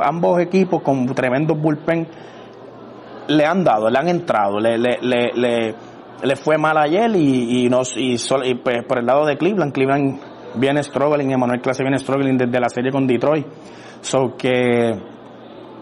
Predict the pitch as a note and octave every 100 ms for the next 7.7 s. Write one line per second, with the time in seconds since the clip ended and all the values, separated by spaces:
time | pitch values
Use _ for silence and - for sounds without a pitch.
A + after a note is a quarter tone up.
0 | - - - B2 C#3 D3 D3+ C#3+ A#2 -
1 | - - - C3 D3 C#3+ C#3 D#3+ E3 D#3
2 | C#3 B2+ - - A#2+ A#2 A2+ A2 G#2+ -
3 | - - - B2 B2 D3+ C#3+ C3+ D3 D3+
4 | C3+ - C3 C#3 D#3+ D3+ C#3+ C3 C#3+ C#3+
5 | - - - - - C#3 C3 B2+ C3 B2
6 | E3 E3+ C3+ C3+ C#3 C3+ C3+ A#2+ B2+ B2+
7 | C#3 C3+ D#3 F3 D#3+ C3